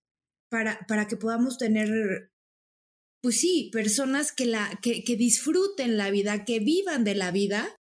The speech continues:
y que no, que no sea porque llegaron a la madurez y lo sufrieron. Ahora hay una cosa que dice Marcela Lagarde, ¿no?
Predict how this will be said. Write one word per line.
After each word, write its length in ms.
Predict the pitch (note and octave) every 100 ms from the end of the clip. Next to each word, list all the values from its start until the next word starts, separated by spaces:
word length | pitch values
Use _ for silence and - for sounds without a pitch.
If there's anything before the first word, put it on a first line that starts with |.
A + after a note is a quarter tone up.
| _ _ _
y 220 | B3 A#3
que 140 | A3+ A3
no, 680 | A3+ A3+ A3+ A3+ A3 G#3 G#3
que 100 | A#3
no 180 | A#3 A#3+
sea 200 | B3+ G3+
porque 260 | A3+ A3 G#3+
llegaron 380 | G#3 G#3+ A3
a 40 | G#3+
la 120 | F#3+
madurez 500 | F#3 F#3 F#3 G#3 G#3+
y 40 |
lo 120 | G#3+ F3+
sufrieron. 520 | F3+ G3 G3+ E3+ D3
Ahora 200 | G3 G#3
hay 100 | A3+
una 180 | A#3+ A#3+
cosa 240 | A3 A3
que 80 | G#3+
dice 180 | G3+ G#3+
Marcela 420 | G3 F#3 G3 F3+
Lagarde, 480 | F3 F3 G3 F3 -
¿no? 200 | F3